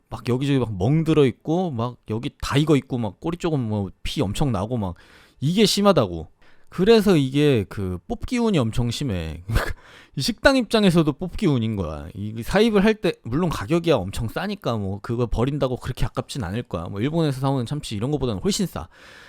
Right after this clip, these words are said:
근데 이제 그래도 그 엄청나게 많은 살을 다 버려야 될 수도 있으니까. 근데 그나마 이제 잘 뽑힌 애들은 뭐 스페인이나 뭐 요런 데서 잡힌 애들보다는 훨씬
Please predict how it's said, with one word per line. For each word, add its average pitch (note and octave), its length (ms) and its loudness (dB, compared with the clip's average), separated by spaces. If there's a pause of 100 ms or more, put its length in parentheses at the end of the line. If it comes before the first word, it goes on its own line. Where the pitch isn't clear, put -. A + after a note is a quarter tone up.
(280)
근데 F3 500 6
이제 B2 280 2
그래도 G#2 720 0
그 A#2+ 140 -2
엄청나게 C#3+ 540 4
많은 B2 580 0
살을 D#3 460 0
다 - 160 -6
버려야 D3 280 6
될 C3 140 2
수도 A2+ 220 -6
있으니까. F#2 580 -10 (240)
근데 E3+ 140 -6
그나마 G#3 440 4
이제 B2+ 160 0
잘 C3+ 200 -4
뽑힌 F3+ 320 2
애들은 D#3+ 500 2
뭐 G#2+ 260 -2
스페인이나 D3 840 2
뭐 G2 140 -2
요런 C3 200 -2
데서 A#2 120 -6
잡힌 C3 320 -4
애들보다는 A2+ 560 -2
훨씬 A#2+ 460 -4